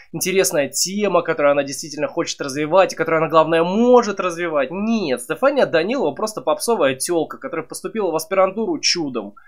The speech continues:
и которая, в общем-то, вот вам выдает <laughs> просьбу о донатах. Она плохой ученый, ну, почитайте ее статьи, это никуда не годится. Вот почитайте, сами почитайте статьи Стефании Даниловой, научные.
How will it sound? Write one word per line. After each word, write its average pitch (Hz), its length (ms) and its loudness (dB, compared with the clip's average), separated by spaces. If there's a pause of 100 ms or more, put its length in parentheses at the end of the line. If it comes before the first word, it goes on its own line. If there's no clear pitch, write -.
(400)
и 160 60 -12
которая, 202 400 8
в 170 60 2
общем-то, 165 340 -2
вот 185 260 0
вам 147 360 2 (400)
выдает 156 760 2 (240)
<laughs> - 180 -6
просьбу 175 400 0
о 135 140 6
донатах. 139 800 4 (520)
Она 294 220 6
плохой 202 440 2
ученый, 139 360 -4
ну, 254 140 -6
почитайте 196 680 0
ее 127 140 -4
статьи, 127 420 -8
это 170 140 -8
никуда 156 640 0
не 143 160 -8
годится. 135 480 0
Вот 220 120 -10
почитайте, - 460 -2
сами 220 320 2
почитайте 147 600 -4
статьи 135 380 -8
Стефании 135 600 -4
Даниловой, 123 580 -4
научные. 131 640 0